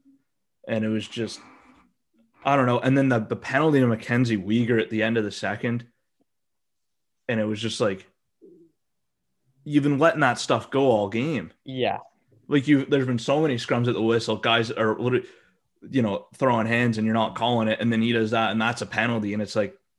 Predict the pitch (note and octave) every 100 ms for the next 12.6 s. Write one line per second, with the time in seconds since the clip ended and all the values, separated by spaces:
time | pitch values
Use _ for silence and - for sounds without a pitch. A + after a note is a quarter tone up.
0 | - - B2+ - - C3+ A#2 G2+ F#2+ -
1 | F2+ A2 B2+ - A#2 - G2 G2+ F#2 -
2 | _ _ _ _ _ _ _ _ _ _
3 | _ _ _ _ - A#2+ B2 A2+ G#2+ G2+
4 | - B2+ D#3+ D3+ B2 G#2+ G#2 G2 - -
5 | C3 A#2+ A#2 G2+ G2+ G#2+ C#3+ - A2 -
6 | - C#3 A2 G2 - G#2+ G#2 F#2 - A#2
7 | A2 G#2+ A#2+ _ _ _ _ _ _ _
8 | - A#2 A2 G#2 - _ _ _ _ _
9 | - G#2+ - A#2 C#3 F3 - G#2 F2+ F2+
10 | B2+ - _ _ _ _ _ _ _ _
11 | _ _ _ _ _ - G#2+ G2 B2 F#3+
12 | C#3 A#2 E2+ - G2 -